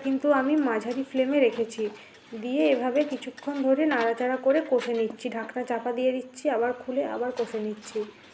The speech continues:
মাংসটা আমার নাইনটি পার্সেন্ট হয়ে গেছে।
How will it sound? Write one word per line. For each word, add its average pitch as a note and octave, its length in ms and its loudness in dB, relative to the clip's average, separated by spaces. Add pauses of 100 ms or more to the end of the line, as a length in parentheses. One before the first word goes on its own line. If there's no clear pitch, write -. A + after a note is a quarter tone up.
(4000)
মাংসটা A#3 480 2 (120)
আমার C4+ 220 2 (560)
নাইনটি A3+ 380 -2
পার্সেন্ট C4 400 -2
হয়ে G#3+ 220 4
গেছে। G3 260 -8